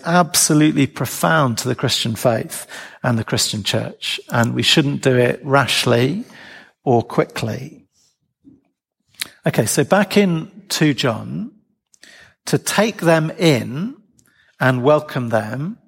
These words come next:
that is about formal approval and support in their ministry, and it's about giving other Christians access to their teaching. That's what he's talking about. So just to clear away any misunderstandings, I frequently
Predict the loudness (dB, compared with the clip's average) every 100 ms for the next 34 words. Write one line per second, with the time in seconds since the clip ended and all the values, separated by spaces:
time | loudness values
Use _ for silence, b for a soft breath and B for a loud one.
0 | b b b 2 4 4 2 0 0 2
1 | 2 2 0 -4 -10 -12 0 4 6 6
2 | 4 4 0 -2 2 2 2 -4 -4 -4
3 | -6 -12 b b b b 0 2 2 0
4 | 0 -2 2 4 2 -2 -4 0 2 4
5 | 4 2 0 -2 -4 -6 -6 -6 -8 -12
6 | B B B -2 0 0 2 2 0 0
7 | 4 4 6 4 4 2 -2 -4 -4 -4
8 | -4 -2 -2 -2 -2 -2 -2 -4 -4 -4
9 | -2 -2 -2 -4 -4 -8 -8 -8 -6 -6
10 | -6 -6 -6 -4 -6 -6 -8 -6 -8 -10
11 | _ -12 -12 _ B B B B -4 -2
12 | 0 -2 -6 -10 -10 2 4 6 6 4
13 | 4 2 0 -2 -2 2 2 2 -2 0
14 | 0 0 -2 -6 -4 -4 -4 -4 -2 -4
15 | -4 -12